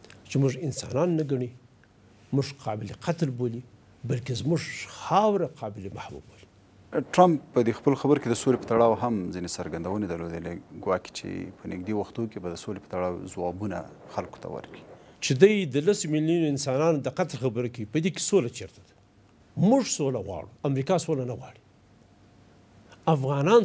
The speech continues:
Speaker 1: سوله غواړي، د افغانستان ملت سوله غواړي، امریکا یې نه غواړي. موږ باید د سولې کوښښ وکړو.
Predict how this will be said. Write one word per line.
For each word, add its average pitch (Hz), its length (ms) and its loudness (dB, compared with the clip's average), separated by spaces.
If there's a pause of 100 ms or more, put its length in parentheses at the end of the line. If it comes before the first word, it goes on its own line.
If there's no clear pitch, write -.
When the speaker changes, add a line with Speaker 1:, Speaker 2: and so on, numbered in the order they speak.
Speaker 1:
سوله 120 240 -4
غواړي، 85 260 -18 (1040)
د - 20 4 (120)
افغانستان 135 560 2
ملت 165 220 2 (100)
سوله 87 220 -6
غواړي، - 200 -20 (1300)
امریکا 147 300 2
یې 131 120 -4
نه 123 100 -2
غواړي. 87 180 -16 (1300)
موږ 226 140 6 (160)
باید 151 260 2 (140)
د 143 120 -2
سولې 135 280 0
کوښښ 127 320 -6
وکړو. - 200 -20